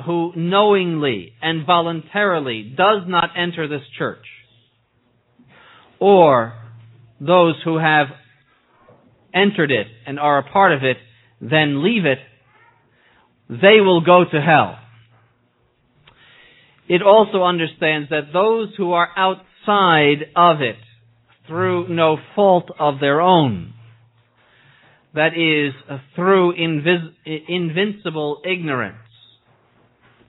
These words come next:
are not guilty of sin on this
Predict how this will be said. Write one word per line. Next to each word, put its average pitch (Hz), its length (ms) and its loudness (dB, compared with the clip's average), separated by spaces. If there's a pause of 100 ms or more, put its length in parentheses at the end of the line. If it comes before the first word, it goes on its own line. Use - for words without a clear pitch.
(640)
are 170 420 2
not 196 380 0 (240)
guilty 196 480 2
of 170 160 2 (260)
sin 196 360 0 (120)
on 202 440 0
this 170 240 0